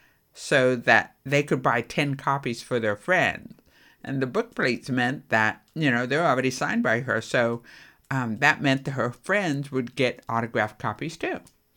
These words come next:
even though they weren't there at the event. Brilliant! It's a great way to make book sales if you're in a selling environment like a book signing or a speaking event. But know this, Lisa Nichols sells much more than her books.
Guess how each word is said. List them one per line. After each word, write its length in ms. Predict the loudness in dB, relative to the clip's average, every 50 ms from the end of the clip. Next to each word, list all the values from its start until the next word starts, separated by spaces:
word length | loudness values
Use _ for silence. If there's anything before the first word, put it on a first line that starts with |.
| _ _ _ -16 -6
even 300 | -2 0 0 2 2 2
though 140 | 2 2 0
they 80 | 0
weren't 240 | -2 -2 -2 -4 -2
there 160 | 0 0 0
at 80 | 0 -2
the 100 | -2 -4
event. 340 | -2 -2 -4 -6 -6 -8 -14 _ _ -20 _ _ _ _ _ _ _ _ _ _ _ -16
Brilliant! 600 | -8 0 2 2 2 2 0 -6 -8 -8 -12 -16 -18 -18 _ _ _ _ _ _ _ _ _ _ _ _ -6
It's 160 | -4 -2 -2
a 40 | -2
great 400 | -4 -2 -4 -2 -2 -2 -2 -2
way 160 | 0 0 0
to 80 | 2 0
make 280 | 0 0 -2 -2 -2
book 180 | -4 -4 -4 -4
sales 460 | -6 -4 -2 -2 -2 -4 -6 -6 -6
if 160 | -8 -6 -6
you're 180 | -6 -4 -2 -2
in 100 | -2 -2
a 240 | -2 -4 -6 -6 -10 -14 -20 _
selling 480 | -16 -10 -4 -2 -2 -2 -2 -4 -4 -4
environment 640 | -4 -2 -2 -4 -4 -4 -4 -4 -4 -4 -6 -8 -10 _ _ -20 _ _ -8
like 220 | -6 -6 -4 -4
a 40 | -6
book 260 | -4 -2 -4 -4 -4
signing 640 | -8 -4 -4 -2 -2 0 -2 -2 -2 -2 -4 -4 -6 -8
or 340 | -8 -6 -4 -4 -4 -4 -6
a 120 | -6 -8
speaking 460 | -10 -12 -10 -6 -6 -8 -6 -6 -8 -8
event. 340 | -8 -10 -12 -14 -16 -18 _ _ -20 _ _ _ _ _ _ _ -20 _ _ _ _ -6
But 200 | -6 -6 -4 -4
know 300 | -4 -4 -2 -2 -4 -4
this, 720 | -4 -4 -4 -4 -4 -4 -6 -10 -18 -18 -20 -20 -20 -20 _ _ _ _ _ _ _ _ _ _
Lisa 540 | -10 -8 -4 -2 -4 -4 -4 -6 -6 -6 -4
Nichols 540 | -4 -2 -2 -4 -4 -4 -4 -6 -6 -6 -8
sells 720 | -14 -12 -6 -4 -2 0 0 -2 -2 -4 -6 -8 -10 -8
much 460 | -6 -4 -4 -2 -4 -4 -6 -10 -10 -6
more 260 | -6 -4 -4 -4 -4
than 220 | -4 -6 -6 -6
her 160 | -6 -8 -10
books. 540 | -8 -6 -8 -8 -8 _ _ _ -20 -20 _